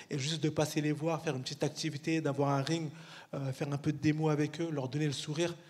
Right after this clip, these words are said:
ça, c'est très important, et en général, ça marque, parce qu'on vient tous les trois mois, tous les quatre mois, et ça reste dans les têtes. Et ça, c'est très important. Et c'est pour ça que je dis, euh, de commencer dès la jeunesse, donc d'aller voir les jeunes à bas âge,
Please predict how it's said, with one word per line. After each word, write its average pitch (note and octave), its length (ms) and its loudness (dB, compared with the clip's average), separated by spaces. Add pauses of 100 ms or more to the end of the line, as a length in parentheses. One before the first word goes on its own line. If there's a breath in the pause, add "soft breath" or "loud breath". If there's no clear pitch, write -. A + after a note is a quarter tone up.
(120 loud breath)
ça, - 100 -6
c'est C3+ 120 0
très C#3+ 260 -2
important, D3 540 2
et C#3+ 180 0
en C3 100 -2
général, C#3+ 340 0
ça C#3 180 -4
marque, - 340 -4 (400 loud breath)
parce C3+ 180 -2
qu'on C3+ 220 -4
vient C#3+ 300 -4
tous C#3+ 140 -6
les C3 100 0
trois C3+ 240 -2
mois, C#3 260 0
tous D3 100 -4
les C3+ 120 0
quatre C3+ 240 -4
mois, D#3+ 160 -2
et C3+ 60 -4
ça B2+ 180 -4
reste C3 240 0
dans B2 80 0
les B2+ 120 -2
têtes. B2+ 240 -10 (320 loud breath)
Et C#3 60 -8
ça, D#3 120 0
c'est D3 140 -2
très C3+ 220 -2
important. C3+ 420 -4 (420 loud breath)
Et D3 60 -6
c'est C#3 100 -6
pour - 100 -4
ça F3 120 2
que D3 60 0
je C#3+ 100 2
dis, D3 320 -4
euh, C3+ 260 -2 (220)
de C3+ 80 -2
commencer D3 380 0
dès D3+ 180 2
la D#3 120 8
jeunesse, D3 500 2
donc C3+ 160 -8
d'aller C#3 200 2
voir C#3+ 180 0
les C#3 120 4
jeunes C#3+ 220 0 (320 loud breath)
à B2+ 120 0
bas C#3+ 300 2
âge, D#3+ 240 2